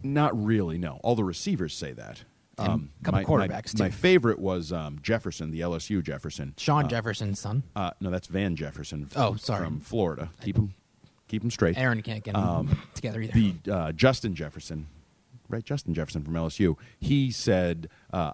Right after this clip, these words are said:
Speaker 1: "I'm the best receiver in this class on and off the field."
Speaker 2: Oh.
Speaker 1: So he declared himself a better person than all the other receivers
Speaker 2: Bold
Speaker 1: too,
Speaker 2: take.
Speaker 1: which I thought was, hey, I like his confidence. You, you gotta have
Speaker 2: How,
Speaker 1: confidence at receiver.
Speaker 2: how does he know that?
Speaker 1: Qu-, he, he doesn't.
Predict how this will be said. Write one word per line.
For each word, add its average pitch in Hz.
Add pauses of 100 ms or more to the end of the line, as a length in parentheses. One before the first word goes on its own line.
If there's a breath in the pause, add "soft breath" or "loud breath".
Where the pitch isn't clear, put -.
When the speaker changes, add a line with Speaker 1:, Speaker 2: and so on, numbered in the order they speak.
Speaker 1:
"I'm 110
the 143
best 135
receiver 120
in 113
this 117
class 104
on 110
and 135
off 139
the -
field." 78
Speaker 2:
Oh. - (180)
Speaker 1:
So -
he 160
declared 160
himself 147
a 127
better 127
person 123
than 87
all 87
the 90
other 82
receivers 87
Speaker 2:
Bold 104
Speaker 1:
too, -
Speaker 2:
take. -
Speaker 1:
which 87 (280 loud breath)
I 190
thought 226
was, 214 (360 soft breath)
hey, 226
I 190
like 208
his 254
confidence. 262
You, - (140)
you -
gotta 285
have -
Speaker 2:
How, 330
Speaker 1:
confidence 240
at 123
receiver. -
Speaker 2:
how -
does 185
he 160
know 185
that? -
Speaker 1:
Qu-, 156
he, 160
he 180
doesn't. 127